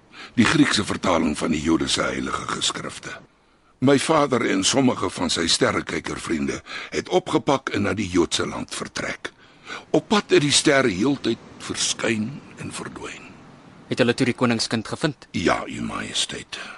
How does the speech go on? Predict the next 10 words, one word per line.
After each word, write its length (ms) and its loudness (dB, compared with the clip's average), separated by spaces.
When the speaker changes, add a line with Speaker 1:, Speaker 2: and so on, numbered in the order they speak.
Speaker 1:
In 100 2
die 140 2
klein 340 4
dorpie 420 2
Bethlehem, 800 -4
nie 140 8
ver 260 2
van 200 -4
Jerusalem 640 0
nie. 120 -12